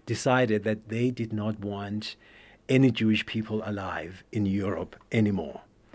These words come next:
So they call this the Final Solution. And really, it was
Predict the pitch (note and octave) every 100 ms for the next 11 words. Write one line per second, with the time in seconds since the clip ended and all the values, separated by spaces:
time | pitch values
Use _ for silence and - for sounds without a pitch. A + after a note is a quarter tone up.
0 | - - - G#2+ G#2 A2 - D3 D3+ A#2
1 | A2 - G2+ - G#2+ A2 G#2 F#2+ F2 F2+
2 | - F#2 F#2+ A2 G#2+ G2 A#2 B2 A#2+ F2+
3 | A2 A2+ G#2+ G#2+ G#2+